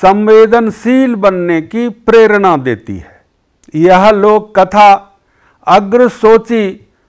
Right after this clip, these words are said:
सदा सुखी का संदेश देती है,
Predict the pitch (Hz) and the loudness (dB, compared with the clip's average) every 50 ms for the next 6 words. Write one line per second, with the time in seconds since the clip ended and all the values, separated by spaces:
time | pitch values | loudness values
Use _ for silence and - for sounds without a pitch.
0 | _ _ - - 196 208 233 240 240 226 220 - 214 185 - - 220 233 202 165 | _ _ -4 -2 0 2 4 2 2 2 0 -2 -6 -6 -4 -4 -4 -2 -2 -4
1 | 127 - _ _ _ _ _ _ _ _ - 202 196 190 175 165 165 - _ _ | -4 -6 _ _ _ _ _ _ _ _ 2 4 4 4 4 2 0 -4 _ _
2 | _ - - 202 208 202 208 208 202 240 254 240 175 185 165 156 165 151 156 - | _ -6 -2 -2 0 0 0 2 2 4 4 2 0 -2 -4 -4 -4 -4 -4 -6
3 | 151 131 120 123 120 104 - - _ | -6 -6 -4 -4 -6 -6 -8 -12 _